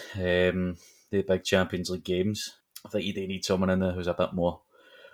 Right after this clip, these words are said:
robust, if you like, in, in midfield. You know, well, maybe a bit lightweight in there for that elite, elite level, but to be fair, I know we were rumoured with, obviously, the Brazilian boys at Sousa. I think that was more a case of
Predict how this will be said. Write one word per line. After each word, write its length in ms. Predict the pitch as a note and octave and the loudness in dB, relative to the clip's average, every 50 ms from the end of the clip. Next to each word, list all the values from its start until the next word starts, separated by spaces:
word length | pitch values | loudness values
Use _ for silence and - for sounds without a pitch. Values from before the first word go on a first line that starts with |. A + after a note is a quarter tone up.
| _ _ - | _ _ 0
robust, 760 | G2+ G#2+ G#2 F#2+ - A2 A2 A#2 A2+ - - - - - - - - - | 4 4 4 10 10 8 8 8 2 0 -2 -2 -4 -6 -14 -12 -8 -6
if 200 | A#2 A#2+ - - | -6 -6 0 2
you 100 | A#2+ G#2 | 2 6
like, 400 | A2 A#2 A#2+ A#2 - - - - - | 6 6 4 4 0 -10 -16 -6 -2
in, 260 | G#2 G#2 G#2+ G#2+ F#2+ | 0 2 2 2 2
in 160 | G2+ G2+ G2+ | 2 2 4
midfield. 540 | G2+ G2+ F#2+ - - G#2 G#2 G#2+ G#2 G2+ - - _ _ _ _ _ _ - | 4 2 2 0 2 2 4 4 2 0 -6 -16 _ _ _ _ _ _ -4
You 120 | G#2 F#2+ | -2 0
know, 80 | F#2 E2+ | 0 0
well, 240 | E2+ F2+ F2+ F#2 | 2 2 2 2
maybe 440 | F#2 F#2 F2+ F2+ F2+ F2+ F2 - F#2 | 2 2 2 2 4 4 4 6 6
a 120 | F2+ F2 - | 4 4 4
bit 220 | - F#2 F2+ - - | 2 0 0 0 0
lightweight 500 | F2 F#2 F#2 G2 - - F#2+ G2+ G2+ - | 0 2 2 2 0 4 6 6 6 8
in 140 | F#2 G2 G2 | 6 4 6
there 180 | G2+ G2+ G2 G2 | 6 6 4 4
for 180 | - - F2+ | 2 0 2
that 220 | F2 F2+ F#2 - - - _ _ _ - - | 4 4 2 2 0 -8 _ _ _ -14 -4
elite, 340 | - F#2+ F#2+ F#2+ G2 G#2+ - - | 0 0 2 2 2 2 4 4
elite 320 | F#2 F#2+ G2+ G#2 - - | 4 4 4 0 0 4
level, 400 | G2 F#2+ G#2 G#2 G#2+ B2 B2 G#2+ | 8 10 10 10 10 8 4 4
but 320 | F#2 - F#2 F#2 - - _ _ _ _ _ _ _ _ _ _ _ _ _ _ _ _ _ _ _ _ _ - | 4 6 6 6 6 4 _ _ _ _ _ _ _ _ _ _ _ _ _ _ _ _ _ _ _ _ _ -4
to 80 | - G#2 | -2 2
be 80 | G2+ G2+ | 2 2
fair, 280 | - - G#2+ G#2+ G#2 | 6 10 12 12 12
I 60 | G#2 | 12
know 120 | G#2+ A2+ G#2+ | 10 10 8
we 140 | G#2 G#2 G2 | 8 8 8
were 100 | F#2+ F#2 | 8 8
rumoured 340 | F#2 F#2+ F2 F#2+ F2+ - | 8 6 8 6 4 8
with, 20 | - | 8
obviously, 400 | F#2 F2+ F2+ F#2 - - F#2+ F#2 | 8 8 8 6 4 4 2 2
the 60 | F2+ | 4
Brazilian 460 | - F2+ D#2+ F2 F2 F#2 F#2+ F#2+ F#2+ | 2 0 0 2 2 2 4 2 2
boys 280 | F#2 G2 G2 G2 F#2 E2+ | 4 4 4 4 2 0
at 60 | - | -4
Sousa. 500 | - - G2 G2 G2 F#2+ G2 G2+ F#2+ - - _ _ _ - | -4 4 4 6 6 6 4 4 2 2 -6 _ _ _ -18
I 40 | - | -10
think 220 | - - G#2 G2 | -2 -2 -2 -2
that 180 | - F#2+ F#2 - | -2 -8 -8 -8
was 140 | F#2+ F2 F#2+ | -10 -8 -8
more 200 | F#2 F2 F#2 F2+ | -4 -2 -2 -2
a 60 | F2 | -4
case 380 | - - F#2 F2+ F2 - - F2 | -4 -2 -2 -2 -2 -4 0 2
of 420 | E2+ E2+ E2+ D#2+ D#2 - - - | 2 2 2 0 -4 -10 -12 -14